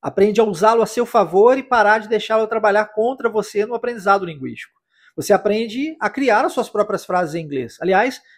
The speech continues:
aprende a reter qualquer palavra no seu cérebro. Não é uma questão de memória, tá? É uma questão de saber como utilizar o seu cérebro a seu favor, e aprende criando essas frases, como memorizá-las utilizando, ah, experiências da sua própria vida.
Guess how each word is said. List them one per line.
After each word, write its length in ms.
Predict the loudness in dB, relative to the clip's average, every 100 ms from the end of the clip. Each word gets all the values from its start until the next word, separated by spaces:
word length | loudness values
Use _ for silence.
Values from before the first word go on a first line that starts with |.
| -8
aprende 340 | -2 0 0
a 20 |
reter 540 | -2 -4 -4 -6 -6 0
qualquer 420 | 0 0 -6 -4
palavra 480 | 0 2 2 0 -6
no 100 | -8
seu 200 | -8 -8
cérebro. 460 | -4 -4 -4 -8
Não 180 | -10 -8
é 60 | -6
uma 180 | -8
questão 300 | -10 -12 -10
de 100 | -8
memória, 580 | -8 -8 -4 -4 -4 -6
tá? 120 | -8 -8
É 40 |
uma 100 | -8
questão 260 | -10 -12 -14
de 120 | -14
saber 560 | -4 -4 0 0 0 -6 _ _
como 300 | _ 2 2
utilizar 520 | -2 -8 -8 0 2 2
o 40 |
seu 180 | -2 -8
cérebro 420 | -4 -2 -2 -4
a 40 |
seu 160 | -6 -8
favor, 460 | -8 -8 -6 -10 -12 _ _ _ _ _ _
e 60 | 2
aprende 500 | 4 2 0 -4 -8
criando 640 | -10 -6 4 4 4 0
essas 260 | -2 -4 0
frases, 480 | 2 4 2 -4
como 340 | -4 -2 0 -2
memorizá-las 920 | -4 0 2 2 0 2 4 4 0
utilizando, 960 | -6 -10 -10 -4 -4 -4 -4 -2 -4 -12 _
ah, 500 | -8 -6 -4 -4 -4 -8 -16 -20 _ _
experiências 920 | -18 -8 -4 -2 -2 -4 -10 -14 -16 -10
da 120 | -10
sua 160 | -6 -6
própria 320 | -6 -8 -8
vida. 340 | -10 -12 -16